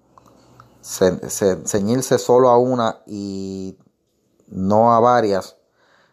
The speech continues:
tiene una base biológica. Eh,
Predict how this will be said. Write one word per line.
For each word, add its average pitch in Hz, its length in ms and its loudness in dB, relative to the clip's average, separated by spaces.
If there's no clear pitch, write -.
tiene 135 200 -2
una 120 180 2
base 120 460 2
biológica. 95 720 -6
Eh, 82 540 -4